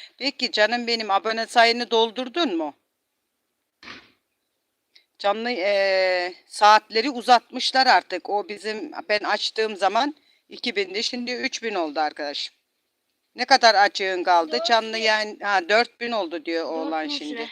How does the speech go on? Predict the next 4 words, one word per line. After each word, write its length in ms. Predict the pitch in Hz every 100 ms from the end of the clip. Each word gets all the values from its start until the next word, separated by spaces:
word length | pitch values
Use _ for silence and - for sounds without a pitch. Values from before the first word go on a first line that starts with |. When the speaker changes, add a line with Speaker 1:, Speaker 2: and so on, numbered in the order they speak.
| - _ _ _ _ _ _ _ _ _ _ _ _
Speaker 1:
Tamam. 260 | - - _ _ _ _ 277 240
Speaker 2:
Dur. 380 | 247 - - _ _ _ _ _ _ _ _ _ _ _ _ _ _
Evet. 240 | 262 277 320 _ _ - _ _ _ _ _ _ _ _ _ _ _
Burası. 440 | 247 202 _ -